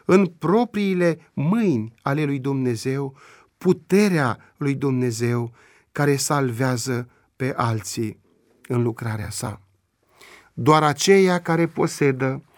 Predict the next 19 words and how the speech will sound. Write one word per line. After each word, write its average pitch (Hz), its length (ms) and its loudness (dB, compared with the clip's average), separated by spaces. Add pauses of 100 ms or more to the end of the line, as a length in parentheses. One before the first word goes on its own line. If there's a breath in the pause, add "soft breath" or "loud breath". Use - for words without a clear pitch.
(300 loud breath)
lucrarea 202 640 4
lăuntrică 147 840 2 (240 soft breath)
a 143 160 2
Duhului 156 520 0
Sfânt, 101 600 -4 (320 soft breath)
în 170 120 6
a 180 100 8
căror 196 320 4
viață 170 560 2
este 175 260 4
manifestată 170 840 2
viața 147 680 0 (240 soft breath)
Domnului 139 500 0
Hristos, 123 580 -4 (600 soft breath)
doar 190 300 4
aceștia 156 500 4
vor 143 200 4
putea 143 340 0
sta 135 440 0